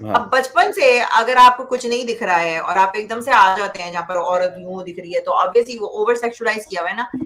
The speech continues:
Speaker 2: जिस मुल्क में छह साल की बच्ची को बुर्का पहना देते हैं क्योंकि
Speaker 1: बाप रे।
Speaker 2: उसको देखकर लोग sexual, उनकी वो sexuality जो है वो उठ-, वो खड़ा, यानी ठरक जाग जाती है,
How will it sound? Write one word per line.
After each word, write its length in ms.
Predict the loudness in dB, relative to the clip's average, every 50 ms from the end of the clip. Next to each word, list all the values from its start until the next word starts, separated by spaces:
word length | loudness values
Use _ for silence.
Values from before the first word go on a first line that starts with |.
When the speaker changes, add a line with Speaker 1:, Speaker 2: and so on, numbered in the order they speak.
| -12 _ _ -8
Speaker 2:
जिस 360 | -4 -2 -2 -2 -4 -8 _ _ _ _ _ _ _ -20 -20 -20 -16
मुल्क 420 | -6 0 2 2 4 4 2 0
में 360 | -4 -6 -6 -6 -8 -10 -14 _ _
छह 420 | -12 -2 2 4 6 6 6 4 4
साल 380 | 6 6 8 8 8 6 4
की 160 | 0 -4 -6 -8
बच्ची 560 | -8 -6 -2 -2 -2 -2 -2 -4 -4 -2 2
को 160 | 4 4 4
बुर्का 260 | 4 2 0 2 2
पहना 400 | 2 2 2 2 2 2 2 2
देते 240 | 0 -2 -4 -6 -8
हैं 120 | -12 -12
क्योंकि 280 | -12 -12 -14 -12 -8 -6
Speaker 1:
बाप 360 | -6 -6 -6 -8 -12 -14 -16 -18 _ _
रे। 180 | -10 -6 -6
Speaker 2:
उसको 380 | -6 -6 -6 0 4 6 6 6
देखकर 440 | 6 4 2 0 -4 -6 -6 -6 -4
लोग 360 | -4 -6 -6 -8 -8 -10 -12
sexual, 600 | -12 -8 -8 -6 -6 -8 -10 -10 -10 -12 -14 -14 _ _ _ _ _ _ _ _ -12
उनकी 280 | -10 -10 -10 -8 -8
वो 160 | -8 -8 -8
sexuality 640 | -8 -8 -8 -8 -6 -4 -2 -2 -2 -2 -4 -6 -4
जो 120 | -4 -4
है 60 | -2
वो 120 | 0 0 0
उठ-, 160 | 0 0 -2
वो 280 | -8 -8 -8 -10 -12 _ _ _
खड़ा, 240 | -4 0 0 0 0 0 -2
यानी 160 | -2 -2 2
ठरक 300 | 4 6 6 6 6 6
जाग 300 | 8 8 10 10 8 8
जाती 260 | 4 0 -2 -2 0
है, 200 | 0 2 2 0